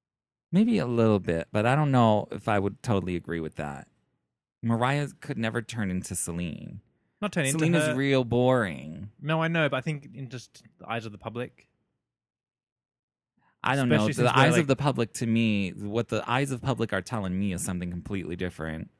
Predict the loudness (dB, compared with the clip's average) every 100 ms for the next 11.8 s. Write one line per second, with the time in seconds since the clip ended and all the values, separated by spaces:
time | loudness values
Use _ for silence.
0 | -10 -6 -4 -4 -6 -6 -12 -6 2 4
1 | 4 4 4 4 4 4 4 2 0 -4
2 | -6 -12 -20 _ -4 -2 0 -2 -6 -12
3 | _ -20 -18 -2 2 2 2 -2 -2 -4
4 | -4 -4 -4 -4 -4 -2 0 0 0 0
5 | 0 0 0 -2 0 0 2 2 0 -4
6 | -10 _ _ _ _ -2 0 -2 -8 _
7 | _ _ _ _ _ -2 2 6 6 4
8 | 2 4 8 10 10 6 4 4 4 4
9 | 2 2 4 2 4 4 4 4 2 2
10 | 2 2 4 4 4 2 2 2 2 0
11 | 0 0 0 -2 -6 -12 -20 -20